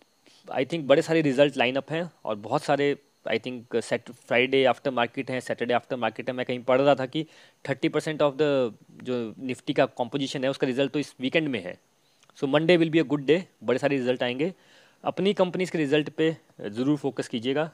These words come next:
रिजल्ट पे बहुत कुछ डिपेंड करता है। And चलिए, चलते रहेंगे तो, अ, जैसा हमारा प्लान है, नेक्स्ट फाइव ईयर्स में we all be financially independent। चलिए, on this happy note, you all have a very good night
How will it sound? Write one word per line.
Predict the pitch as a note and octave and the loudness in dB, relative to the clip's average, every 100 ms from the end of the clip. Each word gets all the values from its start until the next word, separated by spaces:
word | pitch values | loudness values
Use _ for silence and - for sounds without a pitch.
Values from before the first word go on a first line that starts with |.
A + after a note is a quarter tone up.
| A#2+ | -6
रिजल्ट | A2+ B2 | -2 -2
पे | C#3+ | -2
बहुत | A#2+ C#3 | -4 -4
कुछ | - C#3 | -4 -6
डिपेंड | A#2 A2+ | -6 -6
करता | G#2+ - C#3+ | -6 -6 -6
है। | F3 _ _ _ _ _ - | -6 _ _ _ _ _ -2
And | D#3+ F#3 - _ _ _ | -2 -2 -12 _ _ _
चलिए, | D#3+ G#3 G3+ _ - | 0 0 0 _ -2
चलते | D3+ D3+ | 0 4
रहेंगे | F#3 F#3+ G3 | 4 4 4
तो, | F#3+ | 2
अ, | - _ - - | -2 _ -20 -10
जैसा | G#2 G#2+ G2+ B2 C#3+ | -6 -6 0 0 4
हमारा | C3 B2+ | 4 4
प्लान | C3+ C3 C#3+ | 4 4 4
है, | D3+ - - | 0 -4 -6
नेक्स्ट | A2+ - | -6 -2
फाइव | - B2 | 0 2
ईयर्स | B2+ B2 | 2 0
में | B2 C3+ C#3 _ _ A#2+ | 0 -4 -4 _ _ 0
we | |
all | B2+ A#2 | 4 4
be | A#2+ | 2
financially | A#2 G#2 G2 G2+ F#2 | -4 -8 -8 -12 -12
independent। | F#2+ F#2+ F#2+ F#2 - _ _ _ _ | -12 -14 -14 -18 -20 _ _ _ _
चलिए, | - C#3+ D#3 - | -4 2 2 2
on | C3+ | 2
this | C#3+ C#3+ | 2 2
happy | A#2+ D#3 F3 | 0 0 0
note, | F#3+ - A#2+ | 0 -4 -4
you | C3 - | -4 6
all | D#3 E3 | 8 8
have | D3+ | 6
a | C#3+ C#3+ | 4 4
very | C#3 | 4
good | C3+ C3 | 0 2
night | D3+ G#3+ | 2 2